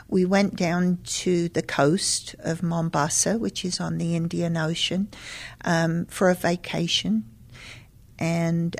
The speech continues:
um, our son, Michael, who was at that time eleven and a half, caught malaria,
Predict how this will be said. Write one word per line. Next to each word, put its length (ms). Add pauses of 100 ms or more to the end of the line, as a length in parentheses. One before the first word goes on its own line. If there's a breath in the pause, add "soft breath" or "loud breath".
um, 600 (840)
our 220
son, 760
Michael, 640
who 220
was 360
at 140
that 220
time 360
eleven 500
and 220
a 60
half, 500
caught 360
malaria, 840